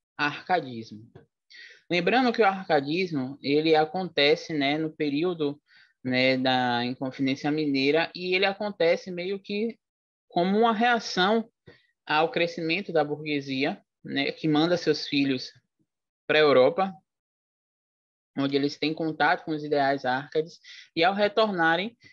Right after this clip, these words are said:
né, inauguram o arcadismo no Brasil. Nós temos como principais características a objetividade, o racionalismo, uma linguagem simples, o bucolismo,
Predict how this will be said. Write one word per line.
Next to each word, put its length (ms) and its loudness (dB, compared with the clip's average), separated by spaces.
né, 240 2
inauguram 1120 -2
o 240 0
arcadismo 800 -4
no 100 -4
Brasil. 580 -2
Nós 200 0
temos 260 0
como 320 -2
principais 840 2
características 880 0
a 80 2
objetividade, 1000 -2
o 20 -2
racionalismo, 880 -6
uma 160 2
linguagem 420 2
simples, 600 -2
o 80 -10
bucolismo, 720 2